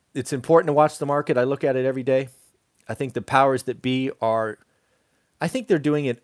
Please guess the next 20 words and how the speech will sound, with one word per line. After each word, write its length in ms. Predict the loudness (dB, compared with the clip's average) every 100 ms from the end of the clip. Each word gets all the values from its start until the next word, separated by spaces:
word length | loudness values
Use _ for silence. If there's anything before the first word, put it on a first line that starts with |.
| _
unintentionally, 1120 | -6 -4 -6 -8 -10 -8 -10 -8 -8 -8 -10 -8
by 240 | -4 -4 -2
accident, 560 | -2 -2 -6 -8 -10 -14 -8
by 380 | -4 -4 -6 -10 -18
whatever. 600 | -8 0 0 0 -2 -8 _ _ _ _ _ _ -2
They 120 | 2
are 120 | 2
going 240 | 2 -2 -2
to 160 | -6
reduce 480 | -6 -8 -2 -2 -2
supply, 640 | -2 -4 -2 -2 -2 -8 -12 _ _ _ _ _ _ _ _ _ _ _ _
increase 640 | -6 -4 -6 -4 -4 -4
demand, 580 | -2 -2 -2 -4 -8 -14 _ _ _ _ _ -6
which 340 | -2 -2 0
will 460 | 2 4 2 -4 -14 _ _ _ _ _ -8
distort 720 | -6 -4 -4 0 0 -2 _
values, 880 | -6 2 2 2 -4 -10 -14 -14 -18 _ _ _ -12
drive 440 | -2 2 2 0 -8 -20 -2
down 460 | 2 2 0 -6 -6
affordability, 880 | -8 -4 -2 -2 -4 -6 -8 -10 -14